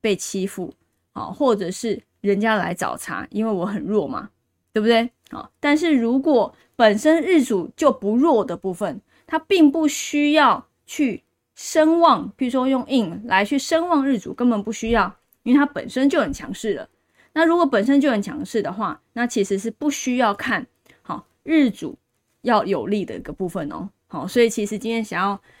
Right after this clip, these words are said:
跟大家分享，不见得每一次啊，看八字的时候，都一定要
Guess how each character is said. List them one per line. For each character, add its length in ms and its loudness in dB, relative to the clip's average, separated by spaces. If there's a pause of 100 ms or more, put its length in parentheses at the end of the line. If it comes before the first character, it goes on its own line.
(100)
跟 200 0
大 60 2
家 160 2
分 260 2
享， 240 -2 (400)
不 80 -2
见 380 4
得 140 0
每 220 -4
一 80 -8
次 260 -8
啊， 280 -8
看 320 -4
八 200 -6
字 160 -6
的 100 -8
时 140 -18
候， 240 -12 (400)
都 180 2
一 160 -2
定 300 4
要 260 4